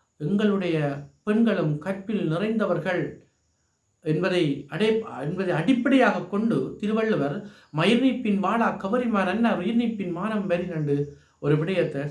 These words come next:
சொல்லியிருக்கிறார். இது திருக்குறள்ல இருந்து நான் எடுக்கிறேன். அதுபோலே சிலப்பதிகாரம் என்ற காப்பியத்தை யார் எழுதினார்? இதுவும் ஒரு கேள்வி. இளங்கோடிகள் எழுதினார். இந்த சிலப்பதிகாரம் என்ற காப்பியத்திலே வந்து கண்ணகியை கற்பின் அடையாளமாக நாங்கள் சொல்லுகின்றோம்.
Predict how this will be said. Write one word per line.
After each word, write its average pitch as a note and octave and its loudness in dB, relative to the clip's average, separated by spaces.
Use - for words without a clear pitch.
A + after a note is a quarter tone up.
சொல்லியிருக்கிறார். F3 -8
இது G3 -2
திருக்குறள்ல A3+ 2
இருந்து E3 2
நான் A3 -2
எடுக்கிறேன். F3 -6
அதுபோலே A#3+ 2
சிலப்பதிகாரம் A#3+ 2
என்ற G#3 2
காப்பியத்தை G3+ -2
யார் F#3+ 0
எழுதினார்? F#3+ -2
இதுவும் A3+ 0
ஒரு G#3+ 0
கேள்வி. G3+ -2
இளங்கோடிகள் G3 0
எழுதினார். A#3+ -4
இந்த A3+ 0
சிலப்பதிகாரம் B3+ 4
என்ற A3+ 2
காப்பியத்திலே G#3+ 0
வந்து G3+ 0
கண்ணகியை G#3+ 0
கற்பின் F#3+ -2
அடையாளமாக A3+ 2
நாங்கள் G3 -2
சொல்லுகின்றோம். C4+ -2